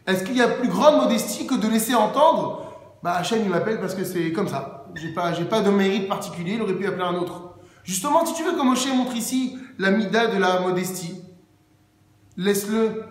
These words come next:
utiliser le terme de Vaïkar. Et là, cependant, Yeshno Limud Atzum Yoter, il y a quelque chose qui est encore plus puissant que la Hanava.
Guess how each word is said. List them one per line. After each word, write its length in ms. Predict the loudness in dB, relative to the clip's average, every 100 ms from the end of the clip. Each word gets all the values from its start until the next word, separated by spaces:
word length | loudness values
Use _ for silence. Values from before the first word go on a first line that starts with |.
| -6
utiliser 500 | -4 -4 -4 -2 0
le 120 | 0
terme 180 | 0 -2
de 40 | -2
Vaïkar. 520 | -2 0 0 0 -4 -10 -16 -20 -20 -20 -8
Et 80 | -2
là, 140 | -2
cependant, 760 | -2 -2 -2 0 0 -2 -10 -16 -20 -16 -4
Yeshno 580 | 0 4 2 2 0 0
Limud 420 | 2 2 2 2
Atzum 420 | 2 0 0 0
Yoter, 220 | 0 -2
il 80 | -2
y 20 |
a 40 | -4
quelque 240 | -6 -6
chose 240 | -8 -8
qui 60 | -8
est 60 | -8
encore 300 | -8 -10 -8
plus 200 | -8 -8
puissant 420 | -12 -10 -8 -8
que 100 | -4
la 140 | -4
Hanava. 420 | -2 -6 -10 -14